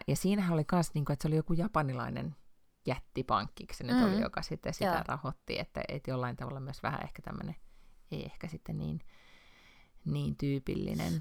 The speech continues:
Speaker 2: Mut siinä täytyy sanoa, että se, se heppu ei kuitenkaan ollut tehnyt mitään laittomuuksia. Siinähän se just niinku tavallaan on, että, että tää Elizabethhan väitti, että tää kone osaa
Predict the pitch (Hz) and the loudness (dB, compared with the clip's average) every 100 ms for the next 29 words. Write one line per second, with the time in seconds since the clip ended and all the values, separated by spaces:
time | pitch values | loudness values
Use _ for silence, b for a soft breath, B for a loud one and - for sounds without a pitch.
0 | - - 254 226 190 185 202 190 180 - | -2 2 2 4 2 2 2 2 2 0
1 | 196 - 233 240 240 170 160 185 180 170 | -2 2 4 4 2 0 2 0 0 0
2 | 180 185 247 185 - 139 147 131 135 117 | 0 2 2 0 -2 -6 -6 -8 -6 -4
3 | 123 113 - - - - - - 185 - | -2 -2 -6 -8 -8 -6 -4 -6 -6 -10
4 | _ _ _ _ _ - 208 202 190 170 | _ _ _ _ _ -4 2 4 2 2
5 | 170 175 175 190 170 175 170 170 165 156 | 0 0 -2 -4 -2 0 2 2 2 -2
6 | - - 196 190 175 165 151 B B B | -6 0 2 2 0 -2 -2 B B B
7 | B B _ - 160 _ - - _ _ | B B _ -10 -10 _ -18 -18 _ _
8 | _ _ _ _ _ _ _ - 165 160 | _ _ _ _ _ _ _ 4 6 6
9 | 156 - _ _ _ 175 180 190 185 165 | 4 -4 _ _ _ 0 0 2 0 0
10 | 165 165 175 190 175 - - 160 147 _ | -2 0 4 4 2 -6 -8 -8 -8 _
11 | _ - 156 - - 151 - _ _ _ | _ -10 -10 -8 -4 -4 -4 _ _ _
12 | - 151 151 _ _ - 208 190 170 - | 0 2 2 _ _ 4 6 6 2 0
13 | 175 170 156 151 | 0 4 4 2